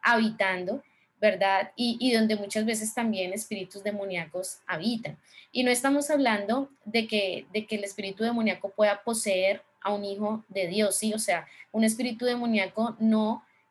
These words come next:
hace la acción del Espíritu Santo, que es que él llena completamente, pero sí puede tener influencia cuando hay una presencia de tinieblas, cuando hay una habitación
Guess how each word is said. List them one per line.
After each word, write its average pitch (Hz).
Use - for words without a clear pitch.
hace 226
la 233
acción 214
del 202
Espíritu 220
Santo, 196
que 226
es 208
que 202
él 196
llena 185
completamente, 175
pero 226
sí 240
puede 214
tener 220
influencia 226
cuando 226
hay 196
una 208
presencia 190
de 196
tinieblas, 175
cuando 202
hay 185
una 214
habitación 196